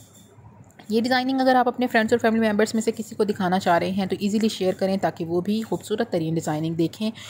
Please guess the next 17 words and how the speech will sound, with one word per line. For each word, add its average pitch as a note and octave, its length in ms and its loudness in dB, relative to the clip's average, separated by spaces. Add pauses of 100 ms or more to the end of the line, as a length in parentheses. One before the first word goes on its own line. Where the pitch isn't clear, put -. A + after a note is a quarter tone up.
(220)
और F#3 120 4
अपने G#3 220 0
dress F#3 240 0
को - 100 -4
और F3+ 180 2
भी G3 80 -6
ज़्यादा D#3+ 280 -2
प्यारा E3 400 0
और F#3 180 2
भी G#3+ 120 -4
ज़्यादा E3+ 240 -2
stylish D#3 440 -6
बनाने D3+ 380 -6
में G#3 220 -2
कामयाब D#3 460 -6
हो D#3+ 80 -12
सकें। E3 260 -14